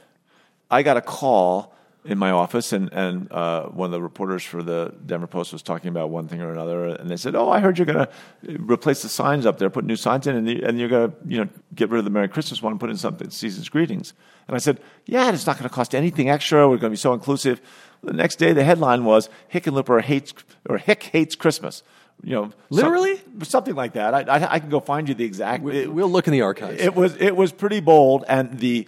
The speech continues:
Speaker 1: talk radio lit up. I mean, they were having a field day. Here was this new mayor who'd only been in office four months or five months. And, you know, I, I sat with my staff, and they said, "Well, once you take a position like that, you can't,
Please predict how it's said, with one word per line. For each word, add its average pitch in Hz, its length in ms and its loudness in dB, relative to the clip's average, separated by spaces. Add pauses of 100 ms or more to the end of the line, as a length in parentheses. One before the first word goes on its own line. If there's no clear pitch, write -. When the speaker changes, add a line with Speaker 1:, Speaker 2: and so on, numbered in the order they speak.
Speaker 1:
talk 185 340 -6
radio 113 340 -2
lit 110 400 -2
up. - 320 -4 (260)
I - 40 -12
mean, 120 120 -4
they 147 100 0
were 156 100 4
having 123 260 0
a 110 40 -4
field 165 320 -2
day. 135 100 0
Here 160 140 -2
was 139 120 -4
this 120 160 -12
new 156 220 0
mayor 113 420 2
who'd 117 140 -8
only 139 180 -4
been 120 120 -8
in 117 60 -8
office 117 260 -4
four 98 220 -8
months 87 260 -10
or 71 40 -18
five 92 220 -2
months. 87 200 -8 (480)
And, 127 340 0 (800)
you 180 80 0
know, 160 100 4
I, 127 280 4
I 135 60 -2
sat 147 140 0
with 117 100 0
my 110 100 -4
staff, 196 260 0
and 110 60 -10
they 110 80 -6
said, 110 100 0
"Well, 101 300 -2
once 135 220 -2
you 117 80 -2
take 143 260 -6
a - 40 -4
position 117 380 -6
like 92 140 -10
that, 101 140 -4
you 110 80 -10
can't, 110 360 -6